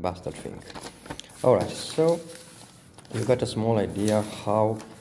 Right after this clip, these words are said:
the table is looking and how the charts are looking as well. All right then. Next, you got, you're gonna need a laptop. You're gonna need a, a special printer. I'm using Vago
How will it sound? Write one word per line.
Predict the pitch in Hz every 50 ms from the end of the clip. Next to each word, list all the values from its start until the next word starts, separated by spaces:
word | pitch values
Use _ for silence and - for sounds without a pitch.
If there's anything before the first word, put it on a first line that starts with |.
| - - 95
the | 95
table | 95 - - 120 127 139 135 147 135 139 139 139 - - - - - - - - - - -
is | - 120 120 113 110 110 110
looking | 113 120 123 120 - 120 117 117 117 113 - -
and | - 95 95 95 92 92 95 95 - -
how | 98 101 104 104
the | 101 95
charts | - - - - 95 95 92 90 - - 92
are | 90
looking | 92 90 87 87 - 87 87 85 80
as | 80 80 -
well. | 87 85 82 80 - - - - - - - - - - - - - - - - - - - - - - - - - - - -
All | 127 135 139 143 143 143
right | 123 104 90 - - - -
then. | - - 175 208 185 165 - - - - - - - - - - - - - - - _
Next, | - 123 123 123 - - - -
you | - 110 117 113
got, | 107 123 120 - - - - - - - -
you're | 147 151
gonna | 147 143 131
need | 127 117 107 107
a |
laptop. | 107 123 147 151 151 - - 156 156 151 - - - - - - - -
You're | 101 101
gonna | 104 110 104 101 107
need | 110 113 113
a, | 104 - - -
a | -
special | - - - 113 110 - - 98
printer. | 95 - - 110 117 120 117 - 147 160 160 156 - - - - - - -
I'm | 98 101 101
using | 101 101 101 104 98 95 90
Vago | 87 85 - 107 110 107 107 117 123 135 131